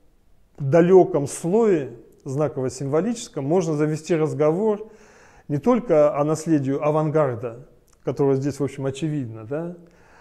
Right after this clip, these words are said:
с-, динамика вот этих плоскостей, неважно, они визуальные, фигуративные или просто, так сказать, абстрактные, это все, конечно, выдает этот язык, э, супрематизма, как минимум, да? Вот,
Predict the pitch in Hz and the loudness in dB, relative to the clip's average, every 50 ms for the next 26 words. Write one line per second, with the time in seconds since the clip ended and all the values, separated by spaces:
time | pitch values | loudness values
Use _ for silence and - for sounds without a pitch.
0 | - - _ - 127 120 - - - - - 135 131 131 135 151 156 165 156 143 | -20 -20 _ -12 -12 -10 -10 -12 -14 -12 -12 -8 -4 0 0 2 2 2 2 0
1 | 139 - - 135 131 139 139 131 143 139 131 - 135 - - - - - - - | -2 -2 0 0 0 0 0 0 0 -2 -2 -4 -8 -10 -12 -14 -20 -20 -8 -4
2 | 156 147 139 - - 151 143 139 - - - - 196 196 190 185 185 165 143 127 | -2 -2 -2 -2 -2 -2 -2 -2 -4 -10 -6 -2 2 2 4 4 2 0 -2 -6
3 | - - - - - _ _ _ _ _ _ 139 135 147 147 147 135 120 120 127 | -8 -16 -20 -20 -20 _ _ _ _ _ _ -10 -6 -2 0 0 0 -2 -4 -8
4 | 127 131 127 127 131 139 127 131 143 147 147 143 139 131 - 139 131 135 131 139 | -8 -8 -8 -8 -6 -6 -4 0 0 0 0 0 -4 -6 -8 -8 -6 -4 -4 -4
5 | 139 139 - - 190 180 180 170 160 151 147 151 - - - - - - - - | -4 -6 -6 -8 -6 -4 -4 -4 -4 -6 -8 -10 -14 -20 -20 -20 -20 -20 -20 -20
6 | - _ - 147 143 139 131 127 127 131 131 127 123 127 - 147 156 156 156 - | -20 _ -6 -4 -4 -4 -2 -4 -4 -4 -4 -6 -6 -4 -2 0 0 0 -2 -6
7 | - 147 - 139 123 - - 151 143 - - 143 - - - 151 143 139 139 - | -14 -12 -12 -12 -12 -8 -4 -4 -4 -4 -4 -8 -8 -6 -4 -4 -2 -2 -4 -6
8 | - 147 135 131 135 139 - - - - - - - 196 190 190 - - - 160 | -10 -10 -8 -8 -10 -10 -14 -20 -20 -20 -16 -6 -2 -2 0 0 -2 -2 -2 0
9 | - 175 165 - - 151 135 139 143 135 147 160 180 180 147 156 143 127 147 123 | 0 0 0 0 0 0 0 2 2 4 4 4 4 2 2 0 -2 -2 -2 -4
10 | - 143 139 139 131 131 151 185 196 185 196 - - - - 151 143 139 - - | -2 -2 -2 0 0 0 0 0 0 -2 -4 -10 -12 -8 -4 -2 -2 -2 -2 -4
11 | 135 - 160 151 156 151 151 160 147 127 127 123 - - 123 - - 127 123 117 | -4 -4 -2 -2 -2 -2 -2 -4 -4 -4 -6 -8 -8 -10 -10 -10 -10 -12 -12 -12
12 | 117 113 110 110 110 127 170 208 - - - - - _ _ _ - - - - | -14 -14 -14 -10 -6 -4 -4 -4 -6 -10 -20 -20 -20 _ _ _ -20 -20 -20 -20
13 | - - - _ _ _ _ _ - 117 113 123 131 135 131 127 127 127 127 | -20 -20 -20 _ _ _ _ _ -16 -14 -12 -8 -6 -6 -6 -6 -8 -10 -14